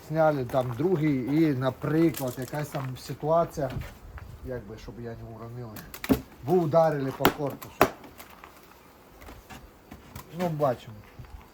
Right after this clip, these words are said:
По цьому корпусу зараз бити не буду, бо тут маточники. По великому рахунку, якщо от в такому комплектації бачимо, ніяк не проігнорували. Так, дивимося далі. Так, виймаємо звідси маточники. Кстати, бачите, да?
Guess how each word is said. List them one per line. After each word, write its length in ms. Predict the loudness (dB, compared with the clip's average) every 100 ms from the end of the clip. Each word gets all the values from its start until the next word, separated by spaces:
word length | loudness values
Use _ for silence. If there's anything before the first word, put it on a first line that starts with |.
| -6
По 100 | -4
цьому 260 | 0 0 2
корпусу 460 | 0 -2 -4 -4
зараз 280 | 2 2 2
бити 260 | -2 -4 -2
не 60 |
буду, 220 | 0 0 0
бо 80 |
тут 160 | -2 -2
маточники. 560 | -2 -4 -8 -10 -10 -10 -12 -16 -20 -20 -20 -20 -20 -20 -20 -20 -20 -6
По 80 | 2
великому 380 | 4 4 2 2
рахунку, 360 | 2 0 2
якщо 220 | 2 2 2
от 140 | 2
в 20 |
такому 340 | 0 2 2 2
комплектації 640 | 0 0 0 0 0 0
бачимо, 340 | -2 -2 -4 0
ніяк 260 | 2 2
не 80 | -2
проігнорували. 760 | -4 -4 -2 -2 -2 -4 -4 -6 -10 -14 -14 -16 -20 -12 0
Так, 180 | 0 0 -8 -12 -2
дивимося 500 | 2 4 2 0 2
далі. 300 | 2 0 -6 -6
Так, 140 | -8 -4
виймаємо 460 | -4 -2 -2 -4 -4
звідси 280 | -4 2 4 6 8 6 6 2 0 -10 -10 -6
маточники. 580 | -4 -2 -2 -6 -10 -12 -14 -14 -12 -10 -10 -10 -10 -12 -14 -14 -10
Кстати, 420 | 2 2 4 0
бачите, 680 | -2 -4 0 0 0 -6 -4
да? 180 | -4